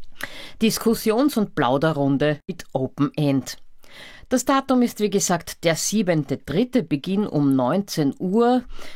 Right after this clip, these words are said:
Wir, nämlich eure Amateurfunklehrer, freuen uns schon auf das Wiedersehen.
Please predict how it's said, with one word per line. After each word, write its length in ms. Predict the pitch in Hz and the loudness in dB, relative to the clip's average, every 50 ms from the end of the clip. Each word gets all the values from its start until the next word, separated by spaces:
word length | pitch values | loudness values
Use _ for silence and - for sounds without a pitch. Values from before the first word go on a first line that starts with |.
| - - | -12 -8
Wir, 480 | - 156 180 202 233 262 254 262 254 247 | -4 -2 2 4 4 4 4 2 0 0
nämlich 460 | - 165 156 151 147 139 135 - - - | -2 0 2 2 2 2 0 -2 -4 -2
eure 400 | 135 139 135 - 139 135 131 - | -2 -2 0 0 0 0 2 2
Amateurfunklehrer, 1120 | 131 131 131 127 - - 165 143 - - 143 135 123 123 117 127 151 196 202 208 196 180 | 2 0 0 0 0 0 -2 0 0 0 -2 -2 -2 -2 -2 0 2 2 2 2 2 0
freuen 320 | 165 - 131 127 131 131 | -2 -4 -4 -2 0 2
uns 160 | 135 139 - - | 2 0 0 -2
schon 220 | - 151 143 139 | -2 -2 0 0
auf 120 | 131 127 | -2 -2
das 280 | - - 117 - - 139 | -4 -6 -6 -6 -6 -4
Wiedersehen. 680 | 151 185 202 214 185 165 - - 156 151 151 160 156 | -2 0 2 2 0 0 0 0 0 2 0 0 -2